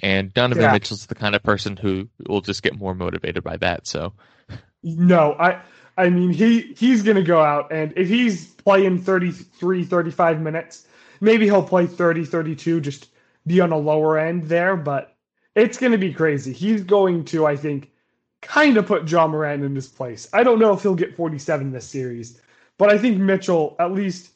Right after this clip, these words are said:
Speaker 2: he's never going to have a quiet forty-seven. Mitchell
Speaker 1: No.
Speaker 2: never does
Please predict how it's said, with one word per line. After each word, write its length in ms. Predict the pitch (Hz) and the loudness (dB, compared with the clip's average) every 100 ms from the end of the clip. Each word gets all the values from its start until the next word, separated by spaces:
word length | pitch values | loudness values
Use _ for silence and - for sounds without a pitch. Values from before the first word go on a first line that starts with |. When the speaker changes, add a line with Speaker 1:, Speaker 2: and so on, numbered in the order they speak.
| _ _ | _ _
Speaker 2:
he's 240 | - 285 247 | 2 4 4
never 240 | 233 196 | 4 2
going 240 | 190 190 180 | 2 0 0
to 40 | |
have 140 | 156 160 | -2 -6
a 60 | |
quiet 360 | 151 170 151 147 | -2 -2 -2 -4
forty-seven. 720 | 156 143 123 - 127 110 104 _ _ _ _ _ - | -6 -8 -8 -8 -10 -10 -20 _ _ _ _ _ -2
Mitchell 280 | 214 233 247 | 0 2 2
Speaker 1:
No. 40 | |
Speaker 2:
never 240 | 208 190 180 | 4 2 0
does 220 | - _ | -6 _